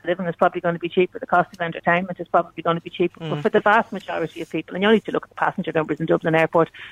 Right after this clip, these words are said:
Speaker 1: there's a lot more people coming in than there is going out. You know, um, what the government needs to be concentrating on is doing the follow-up calls. I mean, sixty-four thousand people in a week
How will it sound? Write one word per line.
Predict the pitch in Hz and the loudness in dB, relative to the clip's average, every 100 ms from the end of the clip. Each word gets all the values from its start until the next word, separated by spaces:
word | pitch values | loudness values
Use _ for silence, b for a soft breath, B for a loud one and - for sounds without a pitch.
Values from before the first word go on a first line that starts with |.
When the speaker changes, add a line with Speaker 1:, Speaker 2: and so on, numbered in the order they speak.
| B | B
Speaker 1:
there's | 170 | 2
a | 190 | 4
lot | 240 | 4
more | 233 233 | 0 0
people | 233 214 196 | -6 -8 -6
coming | 208 180 170 | -4 -4 -2
in | 170 | -2
than | 165 160 | -2 -2
there | 147 | 2
is | 156 151 | 0 2
going | 160 151 151 | -2 0 -2
out. | 156 - _ B B B _ | -2 -6 _ B B B _
You | 160 | 2
know, | 160 175 165 | 4 4 2
um, | 165 151 156 | 2 2 2
what | 165 170 | -2 0
the | |
government | 175 190 180 - | 0 0 0 0
needs | 214 - | -2 -2
to | |
be | 175 | -8
concentrating | - 165 156 165 165 151 170 | -2 -2 -2 0 0 0 -2
on | 156 | -2
is | 156 | -2
doing | 151 165 160 | 0 0 0
the | |
follow-up | - 170 190 175 - | 2 2 2 0 2
calls. | 156 156 - | 2 0 -6
I | |
mean, | 165 156 | -8 -6
sixty-four | 220 - - 190 175 | -6 -8 0 2 4
thousand | 170 165 160 | 2 2 -2
people | 165 175 156 | -4 -4 -4
in | 156 | -4
a | |
week | 156 170 | 0 0